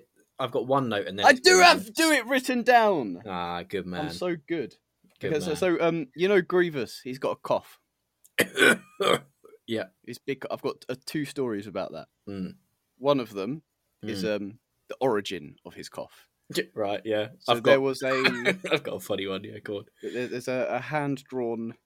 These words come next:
Speaker 2: animated Clone Wars series.
Speaker 1: Right.
Speaker 2: And in that, in, in one of the episodes, Grievous kidnaps Palpatine.
Speaker 1: Is this official canon?
Speaker 2: I think so.
Speaker 1: Mm-hmm.
Speaker 2: Uh, if not, you can leave that in.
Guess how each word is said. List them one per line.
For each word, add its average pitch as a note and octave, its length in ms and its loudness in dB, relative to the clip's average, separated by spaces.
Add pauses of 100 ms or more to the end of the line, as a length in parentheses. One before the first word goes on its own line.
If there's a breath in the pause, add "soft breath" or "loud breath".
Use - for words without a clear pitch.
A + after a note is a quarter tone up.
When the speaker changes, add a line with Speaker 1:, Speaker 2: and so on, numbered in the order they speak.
(180)
Speaker 2:
animated G2+ 840 -8 (220)
Clone G2+ 320 -6
Wars E2 240 -10
series. D2 520 -12 (320)
Speaker 1:
Right. G#2+ 400 -8
Speaker 2:
And G2+ 320 -6 (100)
in B2 160 0
that, G#2+ 320 0 (500)
in, A2+ 140 -4
in G#2+ 120 -4
one A#2 120 -2
of G2+ 120 -8
the G#2+ 120 -2
episodes, F#2 580 -8 (120)
Grievous G#2 400 -4
kidnaps - 560 -8 (280)
Palpatine. - 440 -4 (320)
Speaker 1:
Is B2+ 80 -4
this C3 160 -6
official A#2+ 340 -2
canon? A2 400 -6 (760)
Speaker 2:
I C3 260 2
think - 420 -6
so. - 180 -10 (440)
Speaker 1:
Mm-hmm. A#2+ 140 -10 (960)
Speaker 2:
Uh, F#2 200 -2 (180)
if C#3 200 4
not, B2+ 240 2 (760)
you G#2+ 100 -12
can E2 160 -14
leave C#2 140 -12
that G#1+ 140 -8
in. E2 160 -12